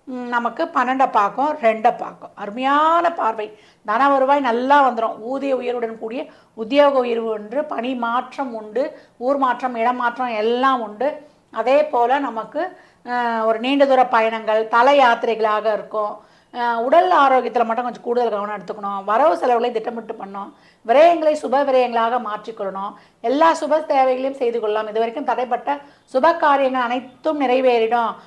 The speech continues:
ஒரு திருமணம் ஆகல, பிள்ளை பிறப்பு இல்ல, இவங்க வம்ச விருத்தியாகக்கூடிய காலம், குடும்பத்தில் ஒரு உறுப்பினர்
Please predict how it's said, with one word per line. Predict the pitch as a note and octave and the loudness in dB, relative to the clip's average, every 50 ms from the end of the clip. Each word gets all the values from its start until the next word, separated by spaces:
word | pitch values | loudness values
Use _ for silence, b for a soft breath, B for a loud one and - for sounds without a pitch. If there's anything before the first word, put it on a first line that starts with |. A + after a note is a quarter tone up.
| B B - | B B -8
ஒரு | A3+ A3+ A3+ | -6 -6 -2
திருமணம் | - C#4 C#4+ C4+ C#4 C4 B3+ A#3+ | 0 0 0 2 0 0 0 0
ஆகல, | A#3 A#3 A3+ A#3 A#3+ A#3+ A#3+ | -2 0 2 2 2 2 2
பிள்ளை | B3 B3 C4 C4 | 0 0 0 2
பிறப்பு | C4+ B3 B3 B3 - A#3 | 2 2 -2 0 -2 -4
இல்ல, | G#3+ A3 A3 A3+ A#3 A#3 G#3+ - - B B B B B | 0 2 2 2 4 2 2 0 -4 B B B B B
இவங்க | - B3+ A#3+ A#3+ A#3+ A#3 A#3+ B3 | -14 -10 -4 -2 0 2 2 0
வம்ச | C#4 C#4 - E4+ C#4 | 0 0 0 0 2
விருத்தியாகக்கூடிய | B3 C4+ C4+ B3+ D4 C#4+ C#4 B3+ A#3+ A#3 A3+ - A3+ G#3+ G#3+ G#3 | 2 -2 -2 -2 0 2 4 4 4 2 0 -4 -6 -4 -4 -4
காலம், | G#3 G#3+ G#3+ A3 A3+ A3 | -2 -2 0 0 0 -2
குடும்பத்தில் | C4 C4+ D4 D#4 D#4 D4+ D4+ D#4+ C#4+ C#4+ | -4 -6 -6 -2 -2 -2 -2 -2 -2 0
ஒரு | B3 A3 A3 | 0 0 0
உறுப்பினர் | A3 A#3+ A3+ - B3+ B3+ A#3+ A#3+ | -2 -4 -6 -8 -8 -8 -8 -8